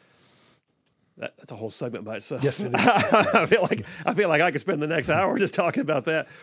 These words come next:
Speaker 1: We do that quite a bit on the show, by the way. We, we have, we have, uh, regular segments where we cover woke culture. In fact, later in the show, I've got a whole segment on how to speak liberal. Um, so <laughs> I'll,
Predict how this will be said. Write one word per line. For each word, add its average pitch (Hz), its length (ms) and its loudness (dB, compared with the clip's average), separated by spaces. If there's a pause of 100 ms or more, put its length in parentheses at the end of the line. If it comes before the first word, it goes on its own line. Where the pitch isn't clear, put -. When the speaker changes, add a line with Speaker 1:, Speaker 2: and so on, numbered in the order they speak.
(120)
Speaker 1:
We 175 100 2
do 185 140 4
that 160 160 2
quite 160 200 0
a 147 60 -4
bit 147 140 -2
on 139 80 -4
the 123 80 -6
show, 147 240 -4
by 127 100 -6
the 123 100 -8
way. 127 140 -6
We, 131 220 -6
we 139 160 -4
have, 139 180 -4
we 139 120 -4
have, 127 200 -4
uh, 113 220 -8
regular 131 420 -6
segments 123 400 -8
where 117 80 -8
we 120 100 -10
cover 117 280 -8
woke 120 260 -4
culture. 127 320 -6
In 107 60 -14
fact, 147 180 -6
later 147 240 -4
in 127 60 -8
the 123 60 -10
show, 143 360 -6 (300)
I've 127 100 -8
got 139 140 -2
a - 20 -4
whole 131 160 0
segment 135 340 -6
on 110 80 -8
how 120 120 -4
to - 80 -6
speak - 260 -12
liberal. 123 340 -10 (460)
Um, 107 220 -6
so 151 240 -2 (160)
<laughs> - 200 -20
I'll, 147 200 -4